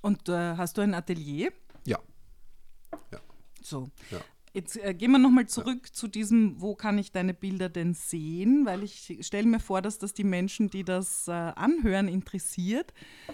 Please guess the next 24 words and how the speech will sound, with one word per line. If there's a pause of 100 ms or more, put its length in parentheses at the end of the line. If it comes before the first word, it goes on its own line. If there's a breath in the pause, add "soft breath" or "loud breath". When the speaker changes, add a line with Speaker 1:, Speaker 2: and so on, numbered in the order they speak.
(180 loud breath)
Speaker 1:
Äh,
wie
heißt
dein
Instagram-Account
denn? (200)
Speaker 2:
Artist
underscore
Chuppi.
Speaker 1:
Mhm. (340 loud breath)
Und
Chuppi
ist
T,
Schule, (380 loud breath)
Ulrich,
Paula,
Paula,
Y,
richtig?
Speaker 2:
Ja,
ja,
stimmt. (100)
Speaker 1:
Gut.